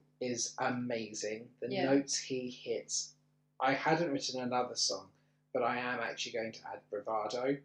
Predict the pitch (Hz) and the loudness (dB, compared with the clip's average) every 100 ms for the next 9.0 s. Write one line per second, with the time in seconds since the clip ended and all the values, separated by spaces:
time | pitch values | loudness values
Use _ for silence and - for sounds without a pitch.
0 | - 196 151 - 120 - - 135 127 - | -2 2 2 0 -4 -6 -2 0 -2 -4
1 | 127 117 120 117 123 120 117 117 117 117 | -6 0 0 0 -4 -10 -8 -6 -6 -6
2 | 117 113 113 - 113 117 120 127 131 131 | -8 -8 -10 -2 2 2 2 2 4 6
3 | 214 208 202 196 196 190 160 160 160 147 | 6 6 4 -4 -8 -4 -6 -6 -8 -8
4 | 151 127 117 110 - - 117 110 - 110 | -6 -4 -2 0 -2 -2 -6 -4 -4 -2
5 | - 117 110 110 110 104 - - - - | -2 -4 -6 -6 -4 -6 -6 -12 -16 -10
6 | 208 _ _ - - - - _ - - | -10 _ _ -12 -8 -8 -10 _ -18 -18
7 | _ - 226 202 - 233 240 190 180 208 | _ -10 -2 -2 2 4 4 4 2 -2
8 | - - 151 - - - 147 139 - | 0 6 6 6 -2 -2 4 4 2